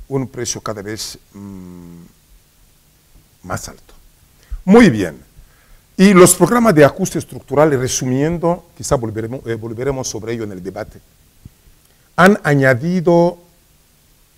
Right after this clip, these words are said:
la pobreza a la mise-, el, la austeridad a la miseria.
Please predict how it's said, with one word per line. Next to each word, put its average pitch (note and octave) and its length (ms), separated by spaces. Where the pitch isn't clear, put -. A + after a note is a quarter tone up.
la A#2+ 180
pobreza A#2+ 380
a - 20
la F2+ 80
mise-, E2+ 400
el, F#2+ 440
la B2 100
austeridad B2 840
a F#2 80
la F2 100
miseria. - 680